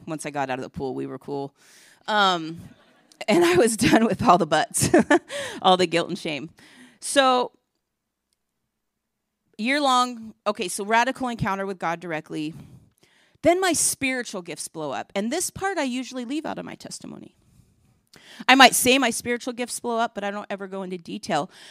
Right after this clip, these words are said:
because somewhere along the way I got wounded and started to apologize for how powerful my gifts were.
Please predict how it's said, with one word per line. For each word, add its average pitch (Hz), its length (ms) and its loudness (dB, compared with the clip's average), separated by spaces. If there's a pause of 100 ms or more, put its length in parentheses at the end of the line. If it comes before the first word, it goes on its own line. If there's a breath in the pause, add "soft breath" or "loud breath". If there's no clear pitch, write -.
(160 loud breath)
because 208 280 -2
somewhere 247 380 -4
along 202 280 -6
the 180 100 -8
way 165 400 -6
I 165 60 -6
got 170 200 -6
wounded 170 540 -8 (460 soft breath)
and 185 320 -6 (100)
started 196 440 0
to 165 120 0
apologize 208 800 -2
for 170 120 -6
how 160 160 -6
powerful 156 440 -4
my 156 160 -14
gifts 175 320 -10
were. - 200 -16